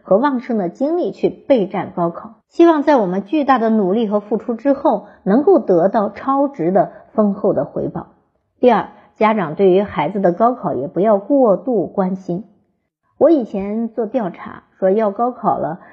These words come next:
你最喜欢家长说的一句话是什么？和你最喜欢家长做的一件事是什么？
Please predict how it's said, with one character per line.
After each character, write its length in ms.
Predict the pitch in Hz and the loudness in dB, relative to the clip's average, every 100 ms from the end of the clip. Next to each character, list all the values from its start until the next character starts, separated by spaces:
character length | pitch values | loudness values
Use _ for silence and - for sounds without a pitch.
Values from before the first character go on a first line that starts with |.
| - | -2
你 140 | 226 | 0
最 200 | 226 370 | 4 4
喜 140 | - 202 | 4 2
欢 180 | 208 | -2
家 140 | 233 269 | -2 -2
长 140 | 208 | -4
说 160 | 190 247 | -4 -2
的 100 | 220 | 0
一 140 | 202 | -2
句 120 | 240 | -4
话 200 | 247 247 | -4 -4
是 180 | 240 302 | -6 -4
什 320 | 269 - 135 | -4 -6 -10
么？ 220 | 123 165 - _ _ | -8 -8 -10 _ _
和 180 | - 262 | -2 2
你 180 | 294 226 | 4 4
最 220 | 370 381 | 6 4
喜 140 | - | 4
欢 200 | 180 190 | -2 -4
家 180 | 202 254 | -2 -4
长 180 | 240 165 | -4 -4
做 140 | 247 | -2
的 80 | 208 | 0
一 180 | 170 190 | 0 -2
件 260 | - 320 262 | -4 -4 -4
事 200 | 277 196 | -2 -4
是 160 | 185 | -4
什 180 | - - | -12 -12
么？ 140 | - | -14